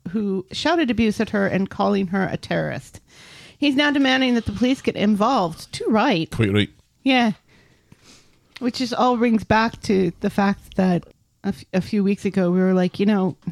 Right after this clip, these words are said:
Speaker 1: all brown people get abuse, not just the Baileys.
Speaker 2: He absolutely should do this, and she should complain, and
Speaker 1: Yeah.
Speaker 2: he should complain. It's absolutely right at, um, throwing some light onto this.
Speaker 1: Yeah.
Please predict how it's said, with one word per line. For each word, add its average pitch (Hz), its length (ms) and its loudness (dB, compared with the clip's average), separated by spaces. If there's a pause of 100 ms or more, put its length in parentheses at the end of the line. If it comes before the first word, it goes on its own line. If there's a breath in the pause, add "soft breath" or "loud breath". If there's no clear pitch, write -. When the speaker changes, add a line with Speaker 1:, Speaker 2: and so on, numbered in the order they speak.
(1160 loud breath)
Speaker 1:
all 277 200 4
brown 233 340 4
people 208 300 2
get 202 160 0
abuse, 202 600 0 (1120 soft breath)
not 208 160 2
just 208 160 -2
the 202 60 -6
Baileys. 185 420 2 (300)
Speaker 2:
He - 200 2
absolutely 113 480 2
should 92 360 -4 (1080)
do 107 140 2
this, 87 200 0
and 98 200 -14
she - 240 -2
should - 220 -6
complain, 82 380 -6 (160)
and - 40 -16
Speaker 1:
Yeah. 208 220 2
Speaker 2:
he 165 100 2
should 101 220 -4
complain. 90 480 -4
It's - 200 -14
absolutely 113 600 0
right - 60 -12
at, 101 160 -2 (640)
um, 92 420 -2 (680 soft breath)
throwing 120 260 4
some 101 240 2
light 107 240 2
onto 98 220 -2
this. 85 440 -8
Speaker 1:
Yeah. 214 300 0